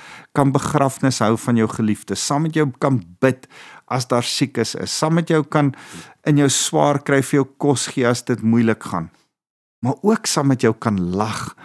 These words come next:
in jou vreugde en oorwinnings, en saam met jou kan celebrate as daar iets nice is. Dis die een ding, fellowship. Man, jy het dit nodig.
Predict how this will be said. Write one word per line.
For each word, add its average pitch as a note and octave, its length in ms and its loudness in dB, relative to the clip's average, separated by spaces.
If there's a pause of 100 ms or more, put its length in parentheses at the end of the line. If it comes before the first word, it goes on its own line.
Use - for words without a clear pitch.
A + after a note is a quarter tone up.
(340)
in A#2 120 4
jou A#2 100 4
vreugde A#2 560 0
en A2 160 2
oorwinnings, F2 720 -2
en - 80 -10
saam C3 320 0
met C3 100 -4
jou C3+ 140 2
kan B2 240 -2
celebrate A2+ 800 0
as F#2+ 100 -8
daar F2 160 -2
iets - 240 -6
nice F2+ 360 -6
is. - 180 -20 (260)
Dis D3+ 140 0
die G#3 140 0
een F3 160 4
ding, F2 140 0 (280)
fellowship. - 680 -2 (840)
Man, E3+ 420 2
jy C3 120 6
het B2+ 140 4
dit A2 100 -2
nodig. F#2 320 0